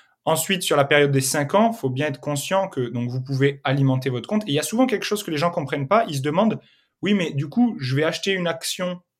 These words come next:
euh, typiquement en mai deux mille vingt et un et je vais de-, je vais être obligé de la garder cinq ans. » Ben, en fait, pas du tout. C'est-à-dire que au sein de votre P E A, vous pouvez faire ce que vous voulez.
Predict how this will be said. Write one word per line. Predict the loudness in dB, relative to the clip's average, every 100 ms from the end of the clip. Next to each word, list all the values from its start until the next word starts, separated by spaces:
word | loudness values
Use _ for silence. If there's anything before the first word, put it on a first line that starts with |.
| _ -2
euh, | 2 4 2
typiquement | -2 -8 -10 -4 0
en | 2
mai | 2 0
deux | 0
mille | 0
vingt | 0 0 2
et | 0
un |
et | 2
je | 0
vais | 0
de-, | 0
je | 0
vais | 0
être | 2
obligé | 0 2 2
de |
la | 4
garder | 6 4 4
cinq | -2 -4 -6
ans. » | -8 -10 -6
Ben, | -2
en |
fait, | -2 -2
pas | 0 0
du | -2
tout. | -12 -16 _ _ _ _ _
C'est-à-dire | -2 -2 0
que | 0 0 -2 -6 _ _ -20 -20 _ _
au | 0
sein | 2 6 6
de | 6
votre | 4 0
P | 2
E | 4
A, | 4
vous | 2
pouvez | -2 -2
faire | -2 -4
ce |
que | -4
vous | -2
voulez. | 0 -2 -2